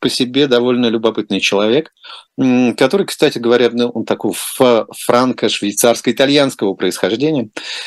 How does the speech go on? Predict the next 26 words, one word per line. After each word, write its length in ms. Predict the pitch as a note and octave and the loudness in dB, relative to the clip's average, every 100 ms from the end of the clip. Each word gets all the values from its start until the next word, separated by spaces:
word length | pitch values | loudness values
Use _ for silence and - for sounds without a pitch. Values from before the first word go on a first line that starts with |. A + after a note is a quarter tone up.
| - - | -14 0
а, 460 | B2 B2 B2 A#2 G#2+ | 2 4 4 2 0
который, 360 | - C#3+ G#3+ F3+ | 0 2 4 0
кстати 320 | - E3 D3+ | 0 -2 0
говоря, 320 | B2+ C3 B2+ | 0 2 2
играл 260 | A#2 B2+ A2+ | 2 2 2
довольно 320 | A2+ A2 G#2 | 2 2 -2
существенную 800 | G2+ G#2 - F#2 G2+ F#2+ F2 E2 - | -4 -4 -4 -4 -4 -2 -2 -4 -4
роль 420 | A2+ B2 A2+ G2+ | 0 2 2 0
в 220 | G#2+ G#2 | -4 -4
итальянской 560 | G#2+ G#2 F#2+ F2 - F2 | -2 0 -2 -4 -4 -2
жизни 480 | A#2+ E3 C#3 A#2 G#2+ - - - | 0 -2 -2 -4 -6 -16 -18 -8
и 120 | G#2 | -4
принимал 420 | G2 B2 B2+ G#2+ G2 | 0 2 2 2 2
участие 460 | G#2+ G#2+ - F2 | 0 -2 -2 -8
в 60 | - | -6
политической 560 | F#2 F#2 F2 - - D#2+ | -6 -4 -4 -4 -6 -4
итальянской 540 | F2+ G#2 D3 - B2 | -2 -2 -2 -4 -4
жизни. 420 | A#2 A2 G2 E2+ - - - G#2+ | -2 -2 -4 -8 -10 -16 -8 -2
У 60 | |
него 180 | B2 E3+ | 2 2
есть 160 | - - | 2 0
книга, 540 | D3 D#3+ C#3 B2+ A2 | 2 2 2 2 2
которая 440 | - G#2 G#2+ G2+ - _ _ | -2 -2 0 0 -2 _ _
посвящена 760 | A#2+ - G#2 - B2 A#2+ A2 | -2 0 0 0 2 2 0
вот 240 | F#2 G2+ G#2+ | 0 -2 -2
этому 480 | F#2+ F#2+ G2+ G2+ | -4 -4 -2 -4